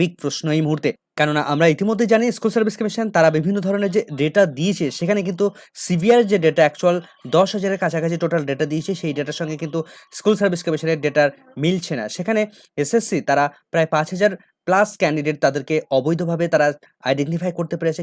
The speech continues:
কিন্তু এরকম ক্যান্ডিডেট তাদেরকে এসএসসি আইডেন্টিফাই করতে পেরেছে কিনা সেই বিষয়ে কিন্তু এখনও সংশয় রয়েছে। সেক্ষেত্রে এই সমস্ত ক্যান্ডিডেটদেরকে ট্র্যাক করা সম্ভব হবে কিনা বা তাদের চাকরি বাতিল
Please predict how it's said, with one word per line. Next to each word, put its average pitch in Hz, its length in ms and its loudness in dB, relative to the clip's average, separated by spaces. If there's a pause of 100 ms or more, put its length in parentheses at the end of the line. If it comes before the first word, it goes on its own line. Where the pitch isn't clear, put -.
কিন্তু 233 160 0 (100)
এরকম 269 300 4
ক্যান্ডিডেট 185 360 2 (400)
তাদেরকে 208 340 2
এসএসসি 190 260 -6 (120)
আইডেন্টিফাই 139 440 0
করতে 170 280 -6
পেরেছে 143 320 -2
কিনা 196 160 0 (340)
সেই 196 200 2
বিষয়ে 190 260 -2
কিন্তু 165 220 0
এখনও 208 200 -6 (100)
সংশয় 196 320 -2
রয়েছে। 190 220 0 (400)
সেক্ষেত্রে 185 400 2 (320)
এই 190 120 4
সমস্ত 202 220 -8 (100)
ক্যান্ডিডেটদেরকে 175 500 -2 (100)
ট্র্যাক 147 260 -2
করা 185 120 2 (100)
সম্ভব 165 240 0 (100)
হবে 147 240 0
কিনা 190 160 0 (400)
বা 165 160 4
তাদের 175 240 0
চাকরি 180 240 0 (140)
বাতিল 147 260 -2